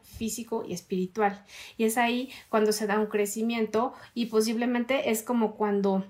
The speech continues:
Buda se ilumina. Cuando Buda se ilumina no es que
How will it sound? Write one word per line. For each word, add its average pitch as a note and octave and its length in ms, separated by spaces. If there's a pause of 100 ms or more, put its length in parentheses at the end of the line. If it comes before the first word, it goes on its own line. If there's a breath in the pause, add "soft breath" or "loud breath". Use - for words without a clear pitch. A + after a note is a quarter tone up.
(600)
Buda A3+ 380
se A3+ 140
ilumina. G3+ 520
Cuando G3+ 260
Buda B3 240
se C#4 140
ilumina A3+ 420
no A3 260
es G#3+ 160
que G#3 300